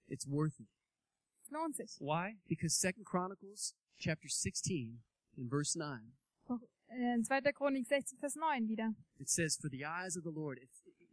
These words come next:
Speaker 1: he's looking, he's looking.
Speaker 2: Weil da steht, er sucht.
Speaker 1: And it says here, he wants to give strong support. I like this translation. He wants to give strong support
Speaker 2: Und er möchte die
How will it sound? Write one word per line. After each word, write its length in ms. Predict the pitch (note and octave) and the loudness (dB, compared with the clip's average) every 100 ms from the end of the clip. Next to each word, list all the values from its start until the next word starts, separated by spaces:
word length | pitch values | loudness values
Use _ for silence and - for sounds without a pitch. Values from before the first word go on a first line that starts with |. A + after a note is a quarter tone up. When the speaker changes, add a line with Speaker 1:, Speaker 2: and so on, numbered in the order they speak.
| - - | -12 -2
Speaker 1:
he's 180 | D3 | 2
looking, 320 | D3+ D#3+ C3 G2+ | 4 4 2 -10
he's 200 | - C#3 C#3 | -12 -8 -6
looking. 280 | D3 B2+ _ _ _ _ _ _ _ _ _ - | -8 -12 _ _ _ _ _ _ _ _ _ -2
Speaker 2:
Weil 160 | A#3 | 2
da 80 | A#3 | 2
steht, 300 | B3 C#4 A#3 - | 4 4 2 0
er 180 | B3+ A#3 | 0 4
sucht. 360 | C4 C4 - - _ _ _ - | 4 2 0 -16 _ _ _ -6
Speaker 1:
And 120 | C#3 | -4
it 60 | C#3 | 0
says 280 | - F#3 - | 2 2 0
here, 200 | F#3+ E3+ _ - | -2 -4 _ 2
he 140 | F#3 | 4
wants 340 | E3+ F#3 G3+ - | 4 2 -2 -6
to 80 | |
give 220 | D#3 F3 E3+ _ | -2 -2 -2 _
strong 840 | - - - - F3 F#3+ G3+ G3+ G3 | -2 0 0 2 4 6 6 6 4
support. 640 | - F#3 - D#3 F3 G2+ - - _ - | 4 8 12 12 12 2 -10 -16 _ -12
I 20 | C3 | -8
like 180 | C#3 - | -6 -6
this 100 | - | -8
translation. 520 | C3+ C3 B2+ A#2 C3+ | -6 -8 -8 -6 0
He 40 | |
wants 160 | F3+ E3 | 0 0
to 80 | D#3 | -8
give 140 | D3 | -4
strong 600 | - - E3+ E3 F#3 F#3+ | -4 -4 -6 -6 -6 -6
support 520 | - F3 - F#3+ C3+ - | -6 -6 -6 -6 -6 0
Speaker 2:
Und 180 | C4+ C4 | 4 6
er 100 | B3+ | 6
möchte 320 | C4+ C#4 C#4 A3+ | 6 4 -2 -4
die 380 | D#4 F4 E4 B3+ | 2 4 4 4